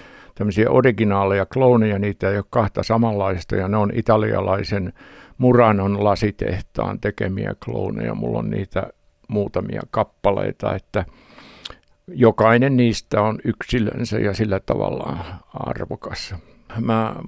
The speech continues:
muistelen nyt tässä kohtaa omaa ensimmäistä sirkuskä-, sirkuskäyntiäni, joka tapahtui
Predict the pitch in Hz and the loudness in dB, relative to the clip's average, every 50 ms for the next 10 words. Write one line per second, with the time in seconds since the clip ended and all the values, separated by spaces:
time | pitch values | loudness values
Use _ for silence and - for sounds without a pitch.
0 | - - - - - - - - - 104 113 110 - - 123 110 107 110 113 117 | -16 -16 -16 -14 -12 -8 -4 -2 0 2 2 0 0 -2 -2 0 0 0 0 0
1 | - - - 131 120 - - 113 - 113 107 98 - - 113 107 113 117 113 110 | -2 0 0 0 0 0 -2 -2 0 0 -2 -2 -2 -2 -2 0 0 0 0 2
2 | 113 113 110 98 95 - - 117 110 95 101 101 101 101 101 92 90 - - 104 | 2 0 0 -2 -4 -2 -2 -2 -2 -2 -4 -4 -4 -4 -6 -6 -8 -10 -10 -6
3 | - 104 101 92 - - - - - - - - - - 87 - - 92 101 107 | -4 -4 -4 -4 -6 -10 -12 -12 -12 -14 -10 -6 -6 -6 -4 -6 -8 -6 -6 -6
4 | 98 92 - 104 92 - - 117 101 95 95 85 - - 101 87 92 - 55 - | -6 -6 -10 -12 -14 -8 -6 -6 -4 -4 -6 -8 -10 -8 -8 -8 -6 -6 -8 -8
5 | - - - - - - - - - 95 - - _ - 98 90 | -8 -8 -10 -10 -10 -14 -12 -10 -10 -10 -10 -14 _ -14 -12 -12